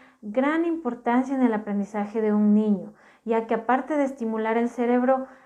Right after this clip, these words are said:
la co-, lo acompaña para hacer el aprendizaje más divertido, más didáctico, y así poder tener un mejor desarrollo y un mejor aprendizaje.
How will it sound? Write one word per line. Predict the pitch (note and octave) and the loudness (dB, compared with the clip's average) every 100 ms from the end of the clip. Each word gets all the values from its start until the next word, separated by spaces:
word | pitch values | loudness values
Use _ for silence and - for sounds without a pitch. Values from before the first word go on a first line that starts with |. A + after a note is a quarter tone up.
| - | -6
la | A#3 A3 | 0 0
co-, | G#3+ G#3+ G#3+ | 2 -2 0
lo | A3+ | -2
acompaña | G#3+ G#3+ A#3+ B3 B3+ | 0 2 4 4 4
para | A3+ G3+ | 2 0
hacer | G#3 - A#3 B3 | -2 0 0 0
el | A#3 A3 | -2 -2
aprendizaje | G3+ G#3 G3+ G3+ C4+ C4 C4 | -2 -4 -4 -2 -2 -2 -4
más | A3 A#3 A#3+ | 0 0 0
divertido, | B3+ A3+ G#3 - A#3 B3 B3+ B3+ - - | 2 0 0 -2 2 4 2 0 -12 -4
más | G#3 A3 B3 A3 | 0 2 2 2
didáctico, | A3 G#3 G#3 G#3+ C4 B3+ C#4 C#4 - _ _ | 2 4 2 0 -8 -6 -6 -6 -14 _ _
y | A3+ | -2
así | A3 A#3 | 0 -2
poder | A3 A#3 A3 A3 | 0 2 4 2
tener | G#3+ G#3+ A#3 C4+ - _ - | 0 2 2 2 -4 _ -2
un | A#3 A3+ G#3+ | 0 2 2
mejor | G#3 G#3 G#3 | 2 2 0
desarrollo | G#3 G#3 G#3 A#3+ C4+ C#4+ | 0 0 2 4 6 4
y | A3+ | 4
un | G#3+ | 2
mejor | G3 G#3 G3+ | 0 0 0
aprendizaje. | G3 F#3+ F#3 F3+ - D#3 - - | 0 -4 -8 -10 -14 -16 -20 -20